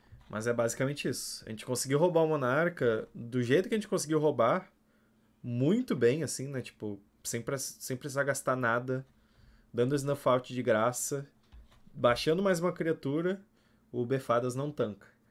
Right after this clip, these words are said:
Tanto é que tentou fazer o Preordem, o Augur, pra ver se achava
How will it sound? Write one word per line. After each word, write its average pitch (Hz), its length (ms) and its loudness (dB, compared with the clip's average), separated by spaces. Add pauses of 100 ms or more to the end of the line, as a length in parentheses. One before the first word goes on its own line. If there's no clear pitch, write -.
(400)
Tanto 113 240 -2
é 113 80 4
que - 80 -8
tentou 139 360 -2
fazer 135 280 2
o 135 60 -2
Preordem, 135 500 2
o 131 100 0
Augur, 131 380 2
pra 160 180 0
ver 151 160 0
se 156 160 0
achava 127 680 -2